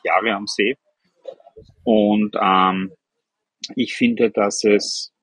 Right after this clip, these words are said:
an der Zeit ist, dass man sich neu orientieren muss. Das Wetter ändert sich. Wir haben da Stürme gehabt, wir haben Gewitter. Aber nichtsdestotrotz ist der See trotzdem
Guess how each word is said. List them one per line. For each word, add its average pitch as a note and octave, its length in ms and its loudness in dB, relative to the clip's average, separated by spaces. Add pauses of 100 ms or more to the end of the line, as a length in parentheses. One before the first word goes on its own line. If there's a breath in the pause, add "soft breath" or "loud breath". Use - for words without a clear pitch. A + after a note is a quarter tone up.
(880)
an G#2+ 120 -4
der A2+ 120 0
Zeit G#2 240 0
ist, A2 160 -4
dass G#2+ 140 -2
man G#2 100 -6
sich G2 240 -4 (560)
neu G2 360 0
orientieren G#2 580 0
muss. A#2+ 160 -4
Das - 200 -8
Wetter F#2+ 220 -4
ändert G#2 340 -4
sich. G#2+ 200 -2
Wir G2+ 120 -2
haben G2+ 180 -6
da G#2 100 -2
Stürme A2 360 0
gehabt, - 280 -6
wir G2+ 80 -2
haben G2+ 100 -6
Gewitter. G#2+ 520 0 (540 soft breath)
Aber G2 200 0
nichtsdestotrotz G#2 840 -4
ist - 160 -10
der - 80 0
See G#2+ 360 -2 (360)
trotzdem G2 460 -2